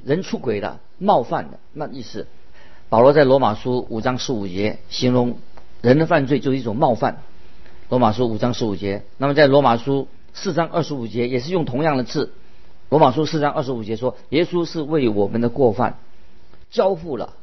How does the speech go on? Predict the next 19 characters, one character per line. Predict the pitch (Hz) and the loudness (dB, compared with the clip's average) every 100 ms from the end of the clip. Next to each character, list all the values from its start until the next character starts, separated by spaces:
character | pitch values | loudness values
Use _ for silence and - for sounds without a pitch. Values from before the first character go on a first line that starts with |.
| - - | -14 -10
是 | - | -4
为 | 156 160 | 2 2
我 | 123 101 | 2 -2
们 | 101 110 117 - - - - | -4 -6 -8 -12 -14 -14 -2
称 | - 190 196 | 2 4 4
义 | 180 233 - - | 0 -2 -8 -12
复 | - - 214 151 | -12 -2 2 2
活 | 101 104 | 4 0
了。” | 101 - | 0 -4
啊， | 90 92 | -4 -4
这 | 113 | -2
是 | 110 110 101 - - - - | 0 0 -2 -4 -8 -8 -6
啊 | - | 0
另 | 123 131 | 2 4
外 | 117 | 4
一 | |
种 | 107 92 | 2 0
翻 | 127 123 | 2 4
译， | 110 | 2